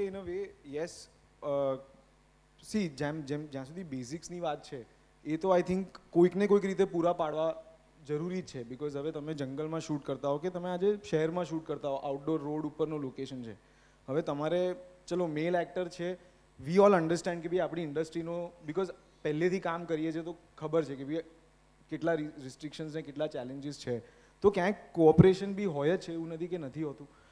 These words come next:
પણ, અ, જે તમે સ્કિલ્સની વાત કરો છો, that I would definitely agree with કે, અ, એ તો ફાળવવું જ પડશે. આજે, અ, કોઈ બી એક્ટરે કોઈક પ્રોજેક્ટ માટે થઈને કંઈક કરવાનું છે.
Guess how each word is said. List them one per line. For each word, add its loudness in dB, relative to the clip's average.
પણ, 10
અ, 4
જે 8
તમે 4
સ્કિલ્સની 0
વાત -2
કરો -6
છો, -8
that 2
I 8
would 6
definitely 6
agree 6
with 4
કે, 0
અ, -6
એ 12
તો 8
ફાળવવું -2
જ -14
પડશે. -6
આજે, -2
અ, -10
કોઈ -4
બી 2
એક્ટરે 4
કોઈક -2
પ્રોજેક્ટ 2
માટે -4
થઈને -4
કંઈક -6
કરવાનું -6
છે. -20